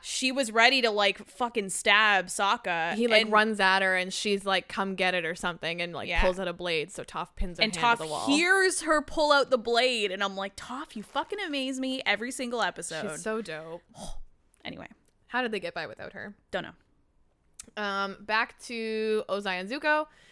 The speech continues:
Speaker 2: Zuko says that after he leaves, he is going to free Iroh and beg for his forgiveness. Oh, yeah, that's when he's like, "Yes, he has gotten to me. And when I leave here, I'm going to free him and beg for his forgiveness." And that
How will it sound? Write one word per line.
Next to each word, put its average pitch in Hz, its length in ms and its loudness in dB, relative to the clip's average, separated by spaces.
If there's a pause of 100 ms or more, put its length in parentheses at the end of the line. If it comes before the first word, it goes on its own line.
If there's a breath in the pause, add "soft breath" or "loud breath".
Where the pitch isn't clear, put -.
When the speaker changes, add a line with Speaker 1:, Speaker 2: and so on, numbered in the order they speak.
(380 soft breath)
Speaker 2:
Zuko 285 220 -2
says 254 180 -2
that 226 140 2
after 196 280 -4
he 190 200 -8
leaves, 302 420 -6
he 220 140 -6
is 208 100 -6
going 190 200 -4
to 185 120 -10
free 311 280 -6
Iroh 196 480 2
and 185 140 -6
beg 180 180 -4
for 185 120 -8
his 180 160 -8
forgiveness. 226 580 -6
Oh, 208 140 8
yeah, 180 140 4
that's 196 180 -2
when 190 80 -4
he's 190 140 -6
like, 175 120 -10
"Yes, 196 220 0
he 185 100 -10
has 190 280 2
gotten 180 340 -2
to 180 120 -8
me. 160 200 -6
And 180 160 -6
when 175 100 -4
I 165 100 -4
leave 214 260 -2
here, 202 180 -4
I'm 185 180 -2
going 170 140 -8
to 175 60 -16
free 220 260 -6
him 196 220 -6
and 175 100 -10
beg 185 180 -6
for 196 120 -14
his 185 160 -10
forgiveness." 226 640 -6 (320 soft breath)
And 190 120 -8
that 175 160 -2